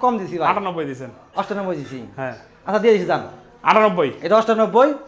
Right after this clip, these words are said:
Speaker 1: এটা আপনি দিয়ে দিছি আপনি এর, আহ, নব্বই হাজার টাকা, যান।
Speaker 2: নব্বই হাজার আর অষ্টানব্বই হাজার?
Speaker 1: আটানব্বই হাজার টাকা।
Speaker 2: এইচ গিয়ার?
Speaker 1: এইচ গিয়ার।
Speaker 2: দুই হাজার বাইশ মডেল?
Speaker 1: বাইশের মডেল।
Speaker 2: আচ্ছা। এরপরে আছে হচ্ছে প্লাটিনা, এখানে আরেকটা আছে।
Speaker 1: আরেকটা আছে, এটা একদম আরো নতুন।
Speaker 2: আরো নতুন?
Speaker 1: একদম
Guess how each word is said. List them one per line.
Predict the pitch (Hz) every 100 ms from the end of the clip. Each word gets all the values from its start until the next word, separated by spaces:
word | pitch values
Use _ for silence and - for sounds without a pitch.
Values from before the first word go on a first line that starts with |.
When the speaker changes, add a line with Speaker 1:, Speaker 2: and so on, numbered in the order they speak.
| - _ _ _ _ -
Speaker 1:
এটা | 202
আপনি | 226 220
দিয়ে | 196 214
দিছি | 208
আপনি | 226 214
এর, | 220 220
আহ, | 202 175 156 147 143
নব্বই | 165 240 202
হাজার | 170
টাকা, | 127 110
যান। | 110 -
Speaker 2:
নব্বই | 196 247 277 247
হাজার | 254 285 311
আর | 262
অষ্টানব্বই | 262 254 254 240 208
হাজার? | 185
Speaker 1:
আটানব্বই | 170 208 190
হাজার | 185
টাকা। | 139 117 -
Speaker 2:
এইচ | 202 262 226
গিয়ার? | 214 202 120 -
Speaker 1:
এইচ | 196 208
গিয়ার। | 202 226 262 254 -
Speaker 2:
দুই | 156
হাজার | 233 247
বাইশ | 247 247
মডেল? | 220 160 110
Speaker 1:
বাইশের | 151 185 165
মডেল। | 143 117 -
Speaker 2:
আচ্ছা। | 160 156 - 127 - - - -
এরপরে | 196 220 269
আছে | 269 269
হচ্ছে | 262 285
প্লাটিনা, | 285 254 254 269
এখানে | 269 254 254
আরেকটা | 247 254 220
আছে। | 160
Speaker 1:
আরেকটা | 220 233
আছে, | 262 240
এটা | 254 240
একদম | 233 269
আরো | - 285 311
নতুন। | 285 196 123 - _ _ -
Speaker 2:
আরো | 180 247
নতুন? | 254 190 170
Speaker 1:
একদম | 240 254 196 262